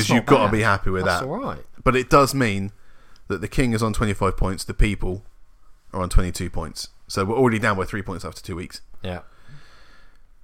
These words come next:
Speaker 2: So what I've done is I've pulled in the ringer, and I've drafted in Mike, who's a Chiefs fan, who beat the King twice last year in the picks.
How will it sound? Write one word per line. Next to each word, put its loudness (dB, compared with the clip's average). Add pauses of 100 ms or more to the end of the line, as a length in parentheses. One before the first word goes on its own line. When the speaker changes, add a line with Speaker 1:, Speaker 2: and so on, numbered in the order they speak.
(400)
Speaker 2:
So 4
what 2
I've -4
done 0
is 0
I've 0
pulled 4
in -2
the 0
ringer, -2 (1200)
and -2
I've 0
drafted 2
in -2
Mike, -2
who's -4
a -4
Chiefs -2
fan, -2
who -4
beat 0
the -4
King -6
twice 0
last -4
year -4 (640)
in -8
the -8
picks. -4